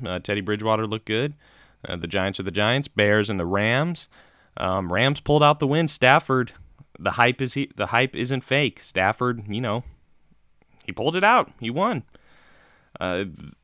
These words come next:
he is some, he is pretty much elite. Like,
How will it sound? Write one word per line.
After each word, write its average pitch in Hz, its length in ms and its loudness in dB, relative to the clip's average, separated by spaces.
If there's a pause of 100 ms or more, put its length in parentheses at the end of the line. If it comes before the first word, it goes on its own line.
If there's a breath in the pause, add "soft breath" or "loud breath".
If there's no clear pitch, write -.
(140)
he 131 500 0
is 143 340 0 (220)
some, 131 340 -2
he 151 200 -4
is 185 80 -2
pretty 170 220 0
much 160 200 0
elite. 98 400 -2 (140)
Like, 85 280 -6